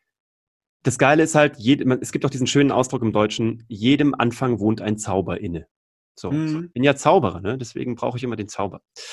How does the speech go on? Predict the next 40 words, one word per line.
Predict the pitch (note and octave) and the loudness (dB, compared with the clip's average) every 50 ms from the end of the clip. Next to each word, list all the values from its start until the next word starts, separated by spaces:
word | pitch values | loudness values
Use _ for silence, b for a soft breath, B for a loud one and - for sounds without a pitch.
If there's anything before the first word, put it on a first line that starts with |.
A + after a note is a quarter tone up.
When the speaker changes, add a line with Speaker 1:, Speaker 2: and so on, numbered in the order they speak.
| B B B B - | B B B B 2
Speaker 1:
Und | - A#2+ A#2 A2+ A#2 B2 | 4 6 6 6 4 0
das | A2+ - | -2 -2
Coole | - - A#3 G#3 D3 C3+ | 0 0 4 8 8 8
ist, | C#3+ C#3 - - _ _ _ _ _ - | 8 6 0 -8 _ _ _ _ _ -16
es | A2 - | -14 -12
gibt | - - - | -12 -12 -8
diesen | A#2+ A#2 A2 | -8 -8 -2
zweiten | - - F3+ G#3+ G#3+ G#3+ | 2 2 2 2 2 0
Ausspruch, | G2+ G#2 G#2 G2+ - - C#3+ C#3 - A#2+ | -2 -2 -2 -2 -2 -4 -4 -2 -2 -2
wenn | A#2 A#2 | -2 0
du | A2+ | 0
der | A2+ | -2
Schlauste | G2+ - - A#2+ D3 - - B2+ | -2 -2 0 -2 0 0 -2 -2
im | A2 | 0
Raum | G2 A2 C#3+ D#3 B2 | 2 2 4 4 4
bist, | - B2+ C3+ - - - _ | 2 0 0 -2 -6 -12 _
bist | - A2+ - | -10 -6 -4
du | B2 | -4
im | A2 | -4
falschen | - G#2+ G2+ G2+ - A#2 | -2 -2 -4 -2 -2 0
Raum. | G#2+ A#2 A2 G2 E2 - _ _ _ _ _ _ | 4 4 4 4 2 -2 _ _ _ _ _ _
Jetzt | - A2+ - - | -4 -4 -4 0
Gott | - D3+ D3 D3 | 2 2 2 4
bewahre, | - B2 A#2+ C3 C3+ B2 A2+ G2 | 2 4 4 6 4 4 2 -2
ich | - - | -2 0
war | A2 G#2+ | 0 2
nie | A2+ C#3 | 4 4
der | C#3+ C3+ | 4 2
Schlauste | A#2 - B2+ B2 B2+ B2+ - A2 | 4 4 4 4 4 4 2 0
im | G#2+ | 2
Raum, | G#2 C#3 C#3+ B2+ A#2+ C#3 D#3+ B B B B B B B | 6 6 6 8 6 4 2 B B B B B B B
aber | B2 A2+ B2+ A2 | 0 2 4 6
irgendwann | D3+ E3 E3+ E3 D3 A2+ | 8 8 8 6 6 4
wirst | C#3+ D#3+ D#3+ D#3+ | 2 2 2 2
du | D3+ | 0
natürlich | C3 - - C#3 C3 - | 0 0 0 -2 0 2
besser | - D3+ D#3 D3+ C3 | 2 2 2 2 0
nach | G#2+ G2 - | 0 -2 -4
zehn | - - G2+ F#2+ | -4 -2 -2 -2
Jahren. | F2+ E2 E2 D#2+ D#2+ D#2+ | -2 -4 -6 -8 -12 -14